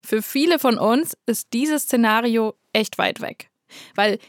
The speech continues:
egal ob Pille, Kondom, Spirale oder Zyklustracking, an all das müssen wir ja regelmäßig denken, uns unter starken Schmerzen einsetzen lassen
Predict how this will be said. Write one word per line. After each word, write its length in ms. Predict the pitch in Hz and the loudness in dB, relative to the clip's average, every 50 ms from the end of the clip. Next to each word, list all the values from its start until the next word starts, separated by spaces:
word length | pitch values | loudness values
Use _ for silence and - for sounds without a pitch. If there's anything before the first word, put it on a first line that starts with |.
| _ | _
egal 420 | - 226 247 - - 240 277 202 - | -2 -2 0 2 2 2 2 4 2
ob 160 | 233 233 233 | 0 0 0
Pille, 480 | - - 294 302 269 262 254 233 220 - | 0 0 2 4 4 4 2 2 0 -2
Kondom, 580 | - 247 240 233 226 247 262 262 262 247 247 | -2 0 0 2 2 4 4 4 4 2 0
Spirale 800 | 233 - - - 233 214 214 226 233 247 247 233 226 226 226 - | -2 -4 -4 -2 0 2 2 4 4 4 4 2 2 2 0 0
oder 260 | - 208 208 208 208 214 | 0 -2 -2 -2 -2 -4
Zyklustracking, 920 | - - 294 285 - 233 214 - - - 208 202 208 240 240 247 262 262 - - - - - _ _ | -2 -2 -2 0 0 -2 -2 -2 -4 -2 -2 -2 0 0 2 2 0 0 -4 -8 -18 -20 -20 _ _
an 140 | - 233 233 | -2 -2 0
all 260 | - 233 262 302 320 | 2 2 2 4 4
das 300 | 262 247 277 302 - - | 4 2 2 2 0 0
müssen 240 | 247 262 262 - 254 | 0 0 0 0 0
wir 120 | 247 233 | 2 2
ja 100 | 233 226 | 2 2
regelmäßig 680 | 220 240 269 269 302 277 247 240 233 - 233 - - - | 2 0 0 0 0 0 0 0 0 -2 -4 -4 -2 0
denken, 540 | 214 240 269 285 - - 214 226 247 262 - _ - - - _ _ | 0 0 0 0 -2 -2 0 0 0 0 -2 _ -18 -20 -20 _ _
uns 300 | - 214 226 233 233 - | -2 0 0 2 0 0
unter 280 | - 226 220 226 214 214 | 0 0 2 2 0 0
starken 460 | - - 208 214 240 269 - 240 226 | 0 0 0 2 0 0 0 -2 -2
Schmerzen 580 | - - 226 220 226 262 285 - - - 208 - _ - | 0 2 2 2 4 2 2 0 -2 -4 -4 -6 _ -2
einsetzen 500 | 208 240 320 330 254 226 220 - - 226 | 0 2 2 2 2 2 0 0 0 2
lassen 480 | 220 214 220 240 - 262 254 262 247 | 2 2 0 0 0 0 0 -2 -2